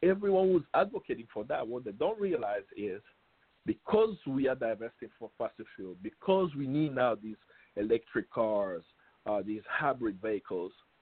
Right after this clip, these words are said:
now you have to go to Congo. Why? Congo holds half, Congo produces half of the world's cobalt today.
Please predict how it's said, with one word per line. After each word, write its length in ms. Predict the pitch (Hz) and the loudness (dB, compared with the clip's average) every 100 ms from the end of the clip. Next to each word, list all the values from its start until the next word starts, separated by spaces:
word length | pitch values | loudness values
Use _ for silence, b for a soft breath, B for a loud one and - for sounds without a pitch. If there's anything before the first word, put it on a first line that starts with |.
| _ _ | _ _
now 400 | 107 143 190 165 | 2 4 4 0
you 200 | 135 120 | -2 -4
have 300 | - 113 113 - | -2 -4 -4 -6
to 80 | 117 | -10
go 200 | 110 117 | -2 -2
to 160 | - 160 | -2 -4
Congo. 420 | 277 262 165 - _ _ | -4 -4 -6 -8 _ _
Why? 440 | - 92 98 139 240 _ _ _ _ _ _ _ | -2 2 4 2 -2 _ _ _ _ _ _ _
Congo 480 | - 143 156 156 165 | 2 2 4 4 4
holds 480 | 160 135 127 131 160 - - - _ _ _ - | 4 6 8 6 2 -10 -20 -20 _ _ _ -6
half, 340 | - 180 156 _ _ _ _ _ - | 2 2 2 _ _ _ _ _ -2
Congo 260 | 175 165 - | 0 0 -4
produces 420 | 117 117 131 139 _ _ _ _ _ | -4 -4 -6 -8 _ _ _ _ _
half 320 | - 175 180 _ - | -2 -2 -2 _ -2
of 160 | 110 117 | -2 -2
the 100 | 113 | -4
world's 480 | 98 98 131 135 127 - - | -2 2 4 4 2 -4 -2
cobalt 380 | 110 95 90 - | -2 -2 -6 -8
today. 240 | 87 - | -14 -14